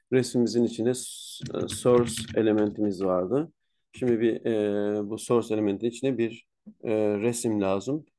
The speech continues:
Ben hemen her zaman gibi Kemal Sunal'ın bir resmini alıyorum.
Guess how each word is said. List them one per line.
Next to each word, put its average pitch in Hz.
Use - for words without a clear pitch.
Ben 123
hemen 120
her 117
zaman 107
gibi 104
Kemal 107
Sunal'ın 107
bir 98
resmini 101
alıyorum. 98